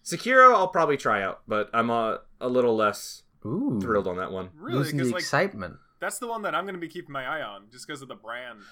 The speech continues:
Speaker 3: just 'cause of the FromSoft brand. You know what I mean?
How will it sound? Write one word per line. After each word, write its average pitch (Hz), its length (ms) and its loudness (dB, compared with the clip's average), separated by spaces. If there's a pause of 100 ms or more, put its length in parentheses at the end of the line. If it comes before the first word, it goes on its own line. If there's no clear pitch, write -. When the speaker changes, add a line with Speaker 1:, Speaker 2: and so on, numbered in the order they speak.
Speaker 3:
just 139 160 -20
'cause 151 120 -12
of 139 60 -18
the 131 80 -12
FromSoft 135 580 -12 (120)
brand. 113 540 -14 (160)
You 123 80 -20
know 123 80 -16
what 123 100 -16
I 123 40 -16
mean? 127 180 -20